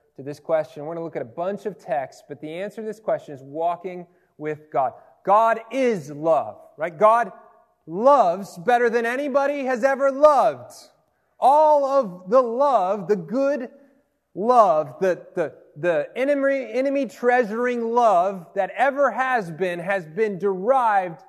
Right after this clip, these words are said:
from God. So the way you get to loving people who are bad people, the way you get to loving people who are persecuting you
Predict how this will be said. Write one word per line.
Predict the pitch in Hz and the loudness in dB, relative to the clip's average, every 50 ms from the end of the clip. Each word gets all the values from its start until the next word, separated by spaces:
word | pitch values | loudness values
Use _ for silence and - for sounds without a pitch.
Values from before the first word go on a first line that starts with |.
| _ _ _ _ _ _ _ | _ _ _ _ _ _ _
from | - 233 233 220 220 214 214 202 190 - _ _ _ _ _ _ 156 156 | -2 0 0 2 0 -2 -4 -10 -14 -20 _ _ _ _ _ _ -8 2
God. | 175 214 214 196 180 151 131 117 - | 4 4 6 6 4 2 0 -2 -6
So | - - 165 | -12 -12 -10
the | 151 143 151 | -8 -6 -8
way | 151 160 190 226 247 254 | -6 -4 -4 -2 -2 -2
you | 247 226 254 247 190 | -2 -4 -4 -4 -6
get | 151 - 220 226 214 220 - - | -4 -2 -2 -2 -2 -4 -8 -8
to | 214 196 175 156 | -6 -6 -6 -6
loving | 139 143 147 165 196 240 269 294 254 196 180 180 165 156 156 156 | -8 -8 -6 -4 -2 -2 0 -2 -2 -2 -4 -6 -6 -6 -8 -10
people | 151 - 185 175 160 139 - 170 170 170 185 190 185 - _ _ _ _ _ | -10 -10 -10 -10 -10 -6 -4 -4 -2 -2 -4 -6 -8 -14 _ _ _ _ _
who | 220 220 208 | -2 2 4
are | 190 170 151 135 123 - - | 4 4 2 0 -4 -4 -2
bad | 220 226 262 269 285 277 214 | 0 0 2 0 0 0 -2
people, | - 269 285 269 196 170 - 170 127 113 104 - _ _ _ _ _ | -2 -2 -2 -2 -4 -4 -6 -6 -6 -6 -10 -16 _ _ _ _ _
the | 160 165 | -8 -4
way | 160 220 247 269 | -2 0 0 -2
you | 254 | -2
get | 202 247 - - | -4 -6 -6 -4
to | 226 185 | -4 -4
loving | 175 190 240 277 302 277 269 269 240 196 | -2 0 0 0 0 0 0 -4 -6 -6
people | - 214 220 208 208 214 214 220 226 214 | -8 -8 -10 -8 -6 -4 -4 -4 -4 -4
who | 202 220 | -2 -2
are | 214 196 180 | -2 -2 -2
persecuting | - - - 262 294 294 - - 220 196 - - 175 165 160 151 151 151 147 | -4 -4 -2 -2 0 0 -2 -4 -8 -8 -8 -8 -6 -6 -6 -6 -6 -8 -8
you | 151 151 147 151 156 151 | -8 -8 -8 -8 -10 -12